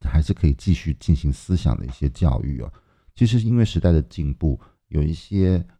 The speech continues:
呃，男女性别的议题呢，大家看，真的要开始用一些新的观念来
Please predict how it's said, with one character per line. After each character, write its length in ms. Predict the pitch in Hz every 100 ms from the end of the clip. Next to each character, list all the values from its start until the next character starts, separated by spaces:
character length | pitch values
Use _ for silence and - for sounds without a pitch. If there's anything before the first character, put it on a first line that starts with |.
| _ -
呃， 380 | 80 65 64 - - -
男 260 | - 73 110 151
女 260 | 95 65
性 320 | 64 - 131
别 440 | 85 - 76 69 71 -
的 160 | 80 78
议 180 | 123 92
题 260 | - - 64
呢， 140 | 65
大 160 | 64 90
家 140 | 85
看， 180 | - 90 -
真 160 | 110
的 80 | 98
要 140 | 78
开 180 | 73 -
始 160 | 80 69
用 200 | 71 73
一 40 |
些 160 | 71 78
新 320 | - - 92
的 80 | 80
观 280 | - 80 78
念 160 | 71
来 120 | 62